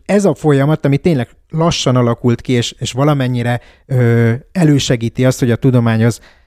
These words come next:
hát ha nem is objektív, de eléggé megbízható legyen,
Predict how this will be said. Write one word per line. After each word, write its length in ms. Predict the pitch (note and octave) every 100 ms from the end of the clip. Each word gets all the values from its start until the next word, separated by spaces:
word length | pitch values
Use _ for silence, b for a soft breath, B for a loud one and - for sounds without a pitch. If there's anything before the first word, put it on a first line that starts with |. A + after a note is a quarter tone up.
| b
hát 180 | - -
ha 60 |
nem 140 | B2+ C#3+
is 120 | -
objektív, 580 | B2+ A#2+ A2+ - A2 G#2
de 100 | A#2
eléggé 340 | A#2+ A2 A2
megbízható 680 | A2+ A2 G2+ G#2 A2 - G#2
legyen, 420 | A#2+ C3+ E3 F3